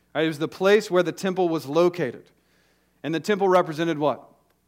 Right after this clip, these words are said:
God's presence with his people. And so, because it was the holy city, because it was where God was,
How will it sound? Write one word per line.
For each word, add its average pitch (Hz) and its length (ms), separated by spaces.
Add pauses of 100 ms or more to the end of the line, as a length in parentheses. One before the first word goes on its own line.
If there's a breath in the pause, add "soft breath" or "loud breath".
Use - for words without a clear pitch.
(1300)
God's 175 760 (140)
presence 180 600
with 156 260
his 165 280
people. 175 500 (1600)
And 147 140
so, 175 360
because 175 440
it 175 100
was 151 340
the 135 100
holy 185 340
city, 185 380
because 160 360
it 165 80
was 143 140
where 151 180
God 156 640
was, 139 420